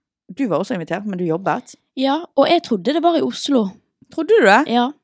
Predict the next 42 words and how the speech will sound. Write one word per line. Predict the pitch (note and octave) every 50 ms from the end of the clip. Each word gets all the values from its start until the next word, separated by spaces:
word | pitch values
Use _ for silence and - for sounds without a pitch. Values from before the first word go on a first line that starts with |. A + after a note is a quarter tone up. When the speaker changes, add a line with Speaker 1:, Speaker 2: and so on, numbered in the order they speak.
| _ _ -
Speaker 1:
Ja, | D#3+ -
du | - G3 G#3
har | F3+
jo | F3 F#3
ikke | F3
peiling | F#3+ F3 F3+ F#3 F3+ E3+
på | E3+ D#3+ D3+
liksom | D#3 D3+ - D#3 C#3+
hva | - D#3 C#3+
Rebell | - C#3+ D3+ C#3+ C#3 C#3 C#3
er, | C3+ C3 B2+
eller | B2+ B2+ B2+
noe | B2+ B2+ C3 B2+
sånn. | C3+ C#3+ C#3+ C#3+ C#3+ -
Speaker 2:
Nei, | - B3 A#3+ A3+ A3+ A3+ A#3 A#3 A#3 A#3
jeg | A3+
har | A#3 A#3 A3
ikke | - - G#3+ G#3+ G3
hengt | - G3 G#3 -
Speaker 1:
Ja. | F#3
Speaker 2:
meg | G3 F#3
opp | F#3+ F#3+ _ _ -
i | F3+ F3
Speaker 1:
Men | E3+ C4
Speaker 2:
det, | -
Speaker 1:
jeg | C#4+ D4 A3+
Speaker 2:
nei. | - - D#3+
Speaker 1:
var | F3+ A3+
så, | B3+ - D#4+ E4 E4 D#4 C#4+
sånn, | B3 - C4+ B3+ B3 B3
jeg | C4 B3
måtte | A#3 A3 A3+ A3+
dobbeltsjekke | G#3+ A3+ G3+ F#3+ E3+ - F3+ D#3+ - F#3
og | E3+
bare | E3+ D#3+
sånn | F#3+ F3+ E3+
her, | E3 D#3
«Er | - D3+
det | D#3+ D3
Rebell | D#3 D3 G3 G#3+ A3+
i | F3
Oslo | - - - - - - - A#3